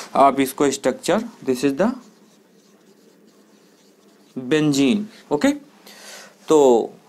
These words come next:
आप क्लो-, अ, क्लोरोफॉर्म ले सकते हैं and, अ, शुगर सॉल्यूशन ले सकते हैं, डिजिटल वाटर,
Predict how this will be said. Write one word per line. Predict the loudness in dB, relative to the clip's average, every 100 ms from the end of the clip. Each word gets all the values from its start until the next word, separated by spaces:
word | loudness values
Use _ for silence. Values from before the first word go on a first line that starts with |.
| _ 0
आप | 0 4
क्लो-, | 2 2 2 4 4
अ, | 2 2 0 -2
क्लोरोफॉर्म | 0 2 4 2 2 2 2
ले | 0
सकते | -2 -4 -6
हैं | -4 -8 -12 -20 _ _ -20 -20 _ _ -2
and, | 0 0 4 4 4 0 -4
अ, | -2 -2
शुगर | -2 -2 0 0
सॉल्यूशन | 2 0 0 0
ले | 0
सकते | 0 -4 -6 -8
हैं, | -8 -14 -18 _ -18
डिजिटल | -4 -2 -2 0 2 4
वाटर, | 2 2 2 0